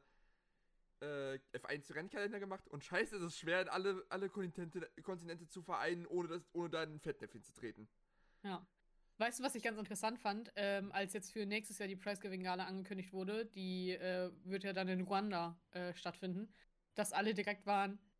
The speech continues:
Speaker 2: ja, dass alle, weil da, glaub ich, Rallye gefahren wird. Ich bin mir natürlich jetzt, also da kenne ich mich ja nicht aus, aber ich glaube, weil die, äh,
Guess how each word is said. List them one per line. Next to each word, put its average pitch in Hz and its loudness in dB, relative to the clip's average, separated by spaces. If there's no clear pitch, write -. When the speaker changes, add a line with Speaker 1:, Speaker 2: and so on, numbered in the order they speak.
Speaker 2:
ja, 233 8
dass 226 0
alle, 226 4
weil 240 6
da, 226 4
glaub 226 0
ich, 190 -4
Rallye 202 2
gefahren 170 -4
wird. 170 -10
Ich 185 -6
bin 226 -4
mir 226 0
natürlich 214 0
jetzt, 208 -8
also 196 -2
da 202 2
kenne 214 0
ich 202 0
mich 214 0
ja 202 -2
nicht 190 -6
aus, 240 -2
aber 196 -2
ich 185 -6
glaube, 202 0
weil 196 2
die, 185 -2
äh, 190 4